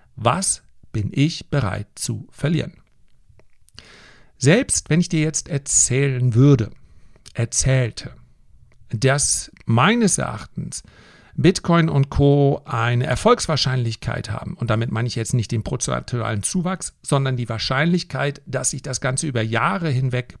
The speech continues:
positiv entwickeln wird, von fünfzig Prozent oder achtzig Prozent oder ich könnte ja auch sagen neunzig Prozent. Es bleibt doch eine subjektive Einschätzung, nicht mehr und nicht weniger. Die Aussichten für Kryptos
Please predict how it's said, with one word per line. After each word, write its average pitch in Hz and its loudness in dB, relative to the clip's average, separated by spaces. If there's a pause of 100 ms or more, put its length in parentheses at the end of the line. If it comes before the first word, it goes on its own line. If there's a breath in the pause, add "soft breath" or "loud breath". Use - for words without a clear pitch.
positiv 180 2
entwickeln 101 -6
wird, - -12 (340 loud breath)
von 202 4
fünfzig 220 0
Prozent 107 -8
oder 175 4
achtzig 226 -2
Prozent 120 -6
oder 151 0
ich 170 0
könnte 220 0
ja 208 2
auch 196 2
sagen 196 0
neunzig 208 2
Prozent. - -4
Es 175 -4
bleibt 202 0
doch 196 -2
eine 180 6
subjektive 180 0
Einschätzung, 127 0
nicht 135 0
mehr 175 4
und 170 4
nicht 175 0
weniger. 160 2 (1400 soft breath)
Die 135 2
Aussichten 208 4
für 180 2
Kryptos - -2